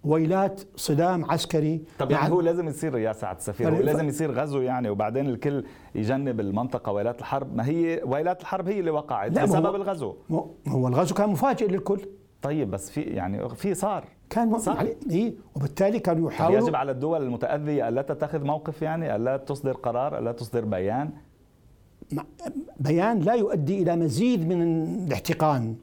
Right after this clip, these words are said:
Speaker 1: ما بين، ما بين بعض.
Speaker 2: مم.
Speaker 1: وكان هنالك شك، شك أنه أمريكا كانت، كانت تريد هكذا، وليس شك، أكيد أمريكا كانت تريد غطاء لتحركاتها، وأشار لها ال-،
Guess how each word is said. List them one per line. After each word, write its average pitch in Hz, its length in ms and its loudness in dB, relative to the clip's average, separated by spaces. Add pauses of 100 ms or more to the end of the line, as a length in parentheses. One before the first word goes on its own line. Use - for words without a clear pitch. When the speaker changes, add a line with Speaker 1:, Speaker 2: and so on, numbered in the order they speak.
(120)
Speaker 1:
ما 143 100 2
بين، 165 260 0
ما 139 120 0
بين 131 80 0
بعض. 113 220 -2 (280)
Speaker 2:
مم. 92 240 -4 (580)
Speaker 1:
وكان 214 300 2
هنالك 220 320 0
شك، - 420 -4 (920)
شك 240 280 -2
أنه 139 500 0
أمريكا 190 340 2
كانت، 190 240 2
كانت 156 260 0
تريد 190 260 2
هكذا، 143 420 0 (240)
وليس 202 300 4
شك، 185 300 0 (260)
أكيد 233 540 0 (340)
أمريكا 151 440 2
كانت 151 420 2
تريد 165 340 2
غطاء 190 480 2 (240)
لتحركاتها، 143 760 2 (260)
وأشار 175 440 2
لها 156 160 4
ال-، 135 160 2